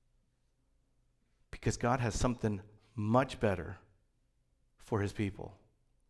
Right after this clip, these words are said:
And it's not found in this life. So it's not just like if you become a Christian, you'll be rich. It's not that. It's that if you just endure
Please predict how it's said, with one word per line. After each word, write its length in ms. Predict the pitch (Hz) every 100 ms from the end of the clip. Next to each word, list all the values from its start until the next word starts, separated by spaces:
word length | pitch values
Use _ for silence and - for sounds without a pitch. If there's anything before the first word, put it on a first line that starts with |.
| _ _ _ -
And 80 |
it's 100 | 110
not 220 | - 233 -
found 220 | 170 143
in 100 | 113
this 200 | 123 -
life. 460 | 104 101 107 - -
So 220 | - 110
it's 120 | 104
not 220 | 135 156 160
just 200 | 127 113
like 200 | 101 107
if 140 | -
you 100 | 107
become 340 | - 123 120
a 60 | 101
Christian, 280 | - 110 107
you'll 80 | 98
be 120 | 98
rich. 400 | 95 104 - -
It's 140 | -
not 200 | 135 131
that. 320 | 113 95 - - _ _ _ _ _ _ _ _ _ _ _ _ _ _ _ _ _ _ _ _
It's 120 | -
that 140 | - 113
if 140 | 117
you 60 | 147
just 180 | 190
endure 560 | - 123 127 120 82 90